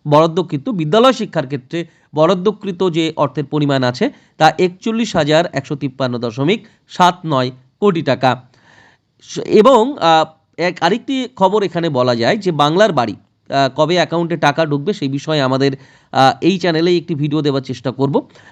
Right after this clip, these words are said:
পরবর্তীতে রয়েছে বিজ্ঞান ও প্রযুক্তি এবং জৈব প্রযুক্তি। বিজ্ঞান ও প্রযুক্তি এবং জৈব প্রযুক্তির ক্ষেত্রে দু হাজার পঁচিশ ছাব্বিশ অর্থবর্ষে বরাদ্দকৃত অর্থের পরিমাণ আ-, আশি দশমিক পাঁচ নয় কোটি টাকা।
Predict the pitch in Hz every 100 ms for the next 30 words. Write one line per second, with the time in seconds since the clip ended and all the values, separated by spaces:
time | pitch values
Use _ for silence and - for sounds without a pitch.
0 | - 214 269 302 247 247 180 180 156 170
1 | 233 220 220 180 185 180 220 208 190 151
2 | 185 190 226 - 170 143 131 113 101 _
3 | _ - 139 180 170 233 226 190 180 180
4 | 170 214 - 247 220 180 156 196 220 190
5 | 156 143 151 - 127 127 185 269 - -
6 | 156 202 190 208 233 247 202 175 190 165
7 | 147 165 156 202 160 135 139 147 - 147
8 | 147 131 160 147 151 147 240 262 _ _
9 | _ - 151 190 - - 151 175 262 220
10 | 220 220 208 _ 170 156 160 151 131 117
11 | 110 117 110